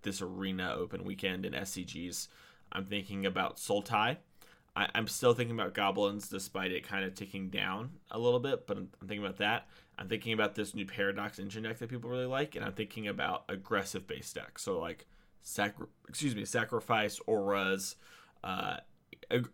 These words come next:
a mono red to a lesser extent. Those sort of decks kind of pop up in my head, and I'm kind of thinking about how things interact with those and their place in the metagame.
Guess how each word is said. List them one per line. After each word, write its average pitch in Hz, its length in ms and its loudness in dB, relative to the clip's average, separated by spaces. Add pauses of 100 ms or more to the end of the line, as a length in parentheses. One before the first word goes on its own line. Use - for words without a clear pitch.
(140)
a 107 140 4
mono 107 320 6
red 98 220 4
to 101 100 0
a 95 160 0
lesser 90 320 0
extent. - 480 -4
Those 101 220 2
sort 95 160 0
of - 120 0
decks 92 340 0
kind 92 220 -4
of - 200 -6
pop 95 200 -4
up - 120 -10
in 76 80 -12
my 73 100 -6
head, 87 280 0 (420)
and 98 80 2
I'm 101 100 2
kind 127 240 0
of 120 60 2
thinking 120 240 0
about 104 160 0
how 110 240 2
things 101 320 -4
interact 101 600 0
with 95 320 -2
those 101 720 2
and 104 140 -4
their 95 120 0
place 98 520 -2
in 104 160 -4
the 95 60 -2
metagame. 82 540 -2